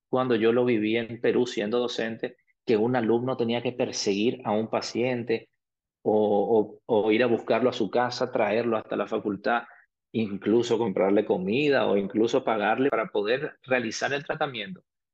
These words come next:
Nosotros no, nosotros tuvimos la posibilidad de tener pacientes. Yo tuve pacientes de odontopediatría que venían ellos para que yo los atendiera. Yo no tenía que ir a ningún lado.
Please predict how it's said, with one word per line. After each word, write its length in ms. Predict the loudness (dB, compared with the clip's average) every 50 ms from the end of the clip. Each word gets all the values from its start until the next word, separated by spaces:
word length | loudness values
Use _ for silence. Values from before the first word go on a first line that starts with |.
| _ _ -4
Nosotros 480 | -4 -4 -2 0 0 0 2 2 0
no, 160 | 0 0 0
nosotros 420 | 0 -2 -2 -2 -2 0 0 0 2
tuvimos 380 | 2 2 4 2 2 0 -2
la 100 | -4 -4
posibilidad 520 | -2 -4 -2 0 0 0 2 2 2 2 2
de 100 | 0 0
tener 240 | -2 -2 -2 -2 -4
pacientes. 500 | -6 -6 -4 -4 -4 -4 -4 -4 -2 0
Yo 140 | 0 0 2
tuve 240 | 2 0 0 2 0
pacientes 460 | 0 0 -2 -2 0 0 -2 0 2
de 100 | 2 2
odontopediatría 920 | 4 2 0 -2 -2 -2 0 2 2 2 2 0 0 0 0 0 0 0 0
que 120 | 0 0
venían 460 | 2 0 -2 -4 -6 -8 -8 -8 -10 _
ellos 560 | -4 -2 -2 0 0 -2 -4 -4 -6 -14 -20 _ _ _ _ _ _ _ _ _
para 220 | -2 -2 0 0 0
que 80 | 2
yo 140 | 2 4 4
los 100 | 4 2
atendiera. 560 | 0 0 -2 -2 0 0 0 0 -2 -4 -10 -18 _ _ _ _ _ _ _ -6
Yo 180 | -4 -2 0
no 100 | 0 0
tenía 300 | 0 0 0 0 0 0
que 80 | 0 0
ir 60 | 0
a 40 | 0
ningún 320 | 0 0 -2 -2 -2 -2
lado. 300 | -4 -6 -8 -10 -14 -18